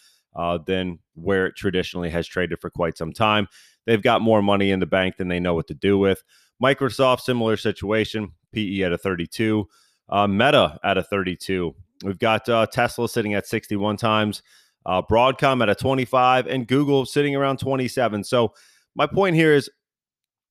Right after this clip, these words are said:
a lot of these names are pulling that S and P five hundred average on that P E up to about that twenty-five mark.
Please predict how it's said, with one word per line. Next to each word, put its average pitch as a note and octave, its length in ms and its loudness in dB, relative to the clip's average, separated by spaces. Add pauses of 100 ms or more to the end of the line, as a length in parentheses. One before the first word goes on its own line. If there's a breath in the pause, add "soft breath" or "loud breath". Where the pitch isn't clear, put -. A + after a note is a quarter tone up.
(120)
a B2 80 -6
lot C#3 240 0
of D3+ 60 -4
these D3 220 0
names B2+ 320 -2
are A#2+ 240 2
pulling B2 380 0
that A2 160 0
S G#2+ 220 -2
and G#2+ 100 -6
P A2+ 140 -2
five G2 240 0
hundred G2 320 -2
average G2 400 0
on F#2 160 -2
that F#2 180 -4
P G2 340 -4
E F#2+ 80 -4
up G2+ 260 0
to G#2 100 -2
about F#2+ 300 0
that F#2+ 180 -2
twenty-five F#2 520 -2
mark. G#2+ 360 0